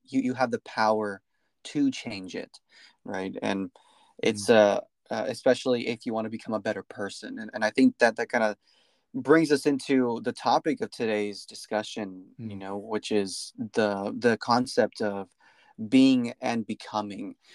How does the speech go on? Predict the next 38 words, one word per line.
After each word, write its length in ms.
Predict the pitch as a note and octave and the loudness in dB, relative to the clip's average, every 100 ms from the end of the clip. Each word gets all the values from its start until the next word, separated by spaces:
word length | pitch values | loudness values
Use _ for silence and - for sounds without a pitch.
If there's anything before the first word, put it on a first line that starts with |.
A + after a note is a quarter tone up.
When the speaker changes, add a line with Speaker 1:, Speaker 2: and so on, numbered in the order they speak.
| - _ | -20 _
Speaker 1:
That's, 260 | - A2 - | -2 0 2
uh, 200 | A2 G#2 | 2 2
something 440 | - C3 B2 C3 | 0 -2 0 -2
that, 300 | A#2 A2+ G#2+ | 0 -2 -2
uh, 320 | A2+ G#2 G2+ G#2 _ _ - | -2 -4 -6 -10 _ _ -2
I 240 | A#2 B2+ | 2 2
always 480 | B2 A#2+ A#2 - - _ _ _ | 0 -2 -8 -14 -20 _ _ _
practice 340 | - A#2+ - - | -6 -6 -6 -12
with 160 | A#2 | -10
myself, 560 | G#2+ G#2 - A2+ B2 - | -10 -10 -6 -4 -4 -6
and 80 | G#2 | -10
I 80 | |
try 240 | G#2 - A2 | -10 -4 -2
to 80 | G#2 | -4
teach 340 | - A2+ - | -8 -10 -8
others 520 | - G#2+ A2+ A#2+ A#2+ - - - | -6 -4 -4 -4 -8 -18 -18 -8
Speaker 2:
Mm. 160 | A#2+ | -4
Speaker 1:
that 220 | A2+ G#2 G2+ - | 0 0 0 -4
you 160 | A#2+ | 0
are 140 | A#2+ G#2+ | 2 2
both 420 | A2 A#2+ A#2+ - _ _ _ | 2 2 0 -8 _ _ _
who 120 | - D#3 | -2 2
you 220 | D#3+ C#3+ | 4 8
are 180 | C3+ B2+ | 8 6
now, 500 | A#2 A2+ A#2+ C3 B2 | 2 -2 -2 -4 -4
but 160 | B2 A#2+ | -4 -2
also 500 | A#2 A#2 A#2+ A2 A2 _ - | -2 -2 -4 -4 -6 _ -4
becoming 520 | C3+ C3 C#3+ C#3 C3 | -2 -2 -2 0 0
who 120 | A#2+ B2+ | 0 -2
you 260 | A#2+ G#2+ | -2 0
are 260 | A2 G#2+ G#2 | 4 4 0
in, 320 | B2 A#2 A2 | -6 -6 -6
in 120 | A2+ | -6
the 100 | G#2+ | -4
near 240 | G#2+ G#2+ G#2 | -2 -2 -4
future. 600 | - A2 G#2 - F#2+ F#2 _ - | -4 -4 -4 -2 -4 -4 _ -4
Speaker 2:
Yeah. 340 | A2+ A2 A2 | 2 2 4
Speaker 1:
So, 320 | G#2+ B2 A2+ | 6 6 4